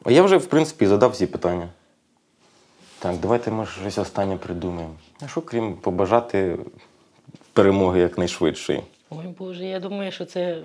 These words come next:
Speaker 2: на Новий рік це було саме-саме бажання всіх українців. Боже, як хочеться перемоги. Як хочеться, щоб наші діти зростали в вільній, такій мирній Україні. Згідно свого віку, трошки старша, і розумію, як це важливо.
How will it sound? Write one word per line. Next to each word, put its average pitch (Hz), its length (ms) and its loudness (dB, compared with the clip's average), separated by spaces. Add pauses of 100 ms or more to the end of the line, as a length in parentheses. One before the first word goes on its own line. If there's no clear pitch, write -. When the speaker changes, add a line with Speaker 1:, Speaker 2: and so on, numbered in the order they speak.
(360)
Speaker 2:
на 196 260 -2
Новий 196 300 2
рік 214 180 -4
це 185 140 -2
було 170 220 0
саме-саме 208 640 2
бажання 180 440 0
всіх 180 320 -6
українців. 151 680 -8 (960)
Боже, 180 260 -4
як 226 240 0
хочеться 185 480 -4
перемоги. 156 540 -8 (300)
Як 190 180 -8
хочеться, 196 440 -2
щоб 170 200 -8
наші 175 280 -6
діти 170 480 -2 (260)
зростали 175 600 2
в 160 320 -4
вільній, 175 560 -4
такій 165 260 -8
мирній 170 400 -4
Україні. 151 680 -8
Згідно 254 380 6
свого 262 340 8
віку, 302 280 8
трошки 233 340 0
старша, - 400 8
і 233 160 6
розумію, 233 540 2
як 233 260 2
це 208 100 2
важливо. 180 600 0